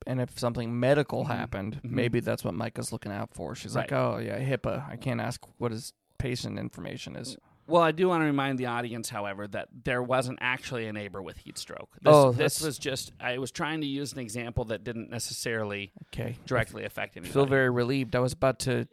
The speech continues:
Speaker 1: lead a, um, a moment of silence
Speaker 2: An invest-, well,
Speaker 1: for
Speaker 2: I
Speaker 1: the neighbor that had a heat stroke.
Speaker 2: I appreciate that. Uh,
Speaker 1: Should we do it anyway?
Speaker 2: no, I, I don't, I don't wanna cause a stir.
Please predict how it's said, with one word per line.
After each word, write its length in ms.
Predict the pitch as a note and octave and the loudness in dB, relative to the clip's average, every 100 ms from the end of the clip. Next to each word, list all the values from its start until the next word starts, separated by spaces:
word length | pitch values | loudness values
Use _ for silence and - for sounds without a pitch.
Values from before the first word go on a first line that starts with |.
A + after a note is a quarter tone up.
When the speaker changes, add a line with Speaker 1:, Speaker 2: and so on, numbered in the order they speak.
| - | -10
Speaker 1:
lead 420 | A2+ C3 C3 B2+ | -4 0 0 0
a, 320 | A#2+ A#2+ A#2+ - _ _ _ _ _ _ _ _ _ _ - | 0 -2 -6 -10 _ _ _ _ _ _ _ _ _ _ -6
um, 300 | C#3 F2 - - | -2 0 -2 -2
a 80 | B2+ | 2
moment 320 | B2+ B2+ A#2+ | 4 4 2
of 120 | A#2 | 0
silence 640 | - B2+ C3 A#2+ - - - | 2 4 4 2 -2 -4 -4
Speaker 2:
An 100 | B2+ | -6
invest-, 460 | B2+ A#2+ B2 - - - - | -6 -4 -4 -4 -10 -16 -8
well, 240 | A#2+ G2 | -4 -4
Speaker 1:
for 160 | G#2+ B2+ | 2 4
Speaker 2:
I 60 | |
Speaker 1:
the 80 | B2+ | 6
neighbor 400 | A#2+ B2+ A#2 A#2 | 6 6 6 4
that 220 | A2+ A2+ - _ - | 4 2 0 _ -2
had 200 | B2 A2+ | 2 2
a 60 | |
heat 220 | B2 B2+ | 2 0
stroke. 400 | - - A2+ A2 - - | 0 0 0 -2 -8 -8
Speaker 2:
I 80 | A2+ | -8
appreciate 600 | - B2 A2 G2+ F#2+ - | -6 -8 -8 -10 -10 -10
that. 240 | F2+ - _ _ - | -10 -10 _ _ -8
Uh, 320 | G#2 F#2 F2 - _ | -6 -6 -8 -12 _
Speaker 1:
Should 180 | - C#3+ | 0 4
we 60 | D#3 | 8
do 120 | D#3+ | 8
it 80 | D3+ | 8
anyway? 480 | D#3 E3+ F3+ F#3+ - - | 6 4 2 -2 -6 -4
Speaker 2:
no, 420 | D#3 D#3+ E3 E3 | 0 2 2 2
I, 260 | C3 A#2 - - | 0 -4 -6 -6
I 120 | C#3+ | -2
don't, 260 | D3 D3+ - - - - | 2 0 0 -12 -14 -4
I 120 | C#3+ | 0
don't 180 | D3 D#3 | 0 2
wanna 200 | D3 C#3 | 0 0
cause 280 | C#3+ A#2+ B2 | 0 0 0
a 60 | |
stir. 500 | - - A2 A2+ C#3+ | -4 -2 0 0 -2